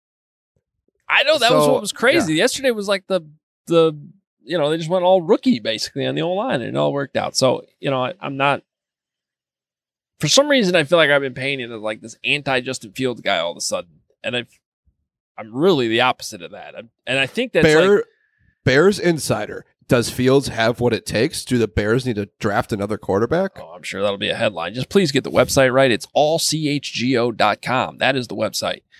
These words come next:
Speaker 1: Um, so please, if you're gonna do that, please, uh, please get the website right. It, it's almost like you become a victim of your own high expectations,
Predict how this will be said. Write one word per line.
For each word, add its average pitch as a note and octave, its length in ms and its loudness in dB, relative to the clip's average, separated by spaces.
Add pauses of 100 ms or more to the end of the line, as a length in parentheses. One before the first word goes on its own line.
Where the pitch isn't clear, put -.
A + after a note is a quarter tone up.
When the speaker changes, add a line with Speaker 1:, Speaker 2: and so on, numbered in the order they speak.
(160)
Speaker 1:
Um, G2 580 -2 (280)
so G#2 240 0
please, D3 400 0
if - 180 -8
you're C3 100 -6
gonna D3 200 0
do B2 160 -4
that, A#2+ 400 2
please, B2+ 400 -4
uh, G#2+ 220 2 (120)
please B2+ 320 -6
get A#2+ 140 -2
the G2+ 80 -4
website A2+ 340 -2
right. G2+ 220 -4 (1400)
It, G3+ 180 0
it's A3 200 -2
almost D#4+ 420 2
like G3 380 0 (260)
you F#3 160 -8
become F#3 280 -2
a D#3+ 60 4
victim E3 440 -2
of D3 120 -4
your C3 140 0
own D3 140 -2
high D3 260 -2
expectations, D3+ 920 -6